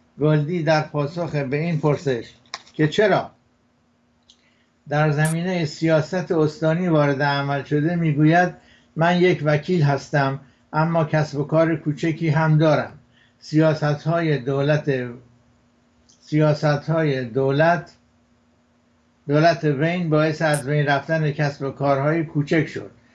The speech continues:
من سی و سه ساله هستم و وقتی دولت لیبرال روی کار آمد، هجده ساله بودم.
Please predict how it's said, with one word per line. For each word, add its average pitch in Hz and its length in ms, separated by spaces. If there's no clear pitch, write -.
من 165 280
سی 147 220
و 147 160
سه 143 220
ساله 143 340
هستم 170 600
و 147 220
وقتی 156 420
دولت 151 420
لیبرال 143 800
روی 139 500
کار 135 300
آمد، 143 360
هجده 135 420
ساله 139 340
بودم. 107 360